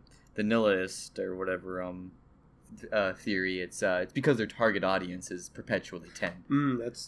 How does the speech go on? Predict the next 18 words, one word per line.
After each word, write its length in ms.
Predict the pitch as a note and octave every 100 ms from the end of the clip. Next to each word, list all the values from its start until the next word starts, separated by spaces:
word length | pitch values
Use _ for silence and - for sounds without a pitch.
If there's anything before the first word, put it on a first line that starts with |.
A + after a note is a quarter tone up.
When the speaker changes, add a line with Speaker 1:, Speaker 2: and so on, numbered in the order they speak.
| -
Speaker 2:
that's 300 | B2+ - -
also 320 | C3 A#2+ A#2+
true. 240 | - A#2 -
Speaker 1:
That's 220 | G#2+ -
no 80 | G2
fun, 300 | - F#2 F2+
though. 160 | F#2 F#2
That's 240 | G2 F#2+
no 60 | C#3
Speaker 2:
Yeah, 80 | A#2
Speaker 1:
fun. 80 | A2
Speaker 2:
no. 200 | G#2+ - - - - - - -
Speaker 1:
And 120 | C3
we're 100 | F#3
here 120 | G3+
to 80 | F3
have 200 | D#3 C3
fun. 520 | - F3 F3 A#2 -